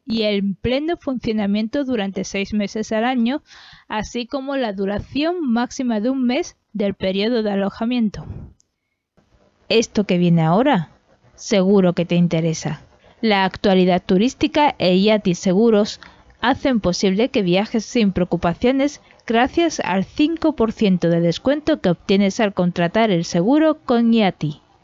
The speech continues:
No te compliques. Pincha en el enlace de la descripción y contrátalo ya. Y vamos con la noticia ecológica o de medio ambiente.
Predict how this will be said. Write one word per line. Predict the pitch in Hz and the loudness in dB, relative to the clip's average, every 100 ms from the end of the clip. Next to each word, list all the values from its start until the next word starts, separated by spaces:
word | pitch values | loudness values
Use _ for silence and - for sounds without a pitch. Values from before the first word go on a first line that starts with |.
| _ _ _ _ | _ _ _ _
No | 247 | -8
te | - 359 | -2 -2
compliques. | 190 165 156 175 247 269 156 - - _ _ _ _ _ _ _ _ - | 0 -4 0 -2 0 0 -2 -6 -14 _ _ _ _ _ _ _ _ -2
Pincha | 277 285 269 | 0 2 2
en | 220 | 2
el | 214 | 4
enlace | 202 202 202 - 202 | 2 2 2 0 0
de | 190 | 2
la | 185 | 2
descripción | 185 180 - 185 - 285 330 330 - _ _ _ _ | 0 -2 -2 -2 0 0 0 -2 -10 _ _ _ _
y | 247 247 | -4 0
contrátalo | 233 233 302 311 226 180 | 2 2 2 0 2 0
ya. | 160 160 143 131 - _ _ _ _ _ _ _ _ _ _ _ _ _ _ _ - | 0 -2 -4 -8 -14 _ _ _ _ _ _ _ _ _ _ _ _ _ _ _ -6
Y | 226 | -2
vamos | 214 226 247 247 | 0 0 -2 -4
con | 269 226 | -4 -2
la | 220 | -2
noticia | 226 220 302 - 320 269 | -4 -6 -8 -6 -6 -4
ecológica | 240 - 208 277 - 294 254 214 | -6 -6 -4 -4 -4 -8 -4 -2
o | 196 | 0
de | 220 | 0
medio | 220 220 233 | 0 0 0
ambiente. | 226 285 339 240 190 156 | 2 0 0 -2 -6 -6